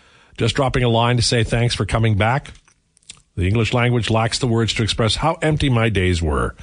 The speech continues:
without sports radio to pass the time. These are all very kind.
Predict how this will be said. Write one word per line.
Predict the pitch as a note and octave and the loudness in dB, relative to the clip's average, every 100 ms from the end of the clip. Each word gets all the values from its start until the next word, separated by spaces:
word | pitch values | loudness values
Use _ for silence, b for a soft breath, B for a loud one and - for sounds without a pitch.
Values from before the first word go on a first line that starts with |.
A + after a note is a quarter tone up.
| B B | B B
without | - F2 F2+ | -2 0 0
sports | - G2+ F#2 F2 | 0 0 0 0
radio | D#2+ C#2+ A#1 | 0 0 -2
to | A#1 | 0
pass | B1 A1 | -2 -2
the | - | -2
time. | - A#1 A1+ - b b b b | -2 -2 -4 -10 b b b b
These | A#3 B3+ | -2 0
are | A2 | 2
all | G#2+ F#2 | 2 2
very | F#2+ F2+ | 2 0
kind. | D2+ D2 C2 G#1+ | 0 0 0 -2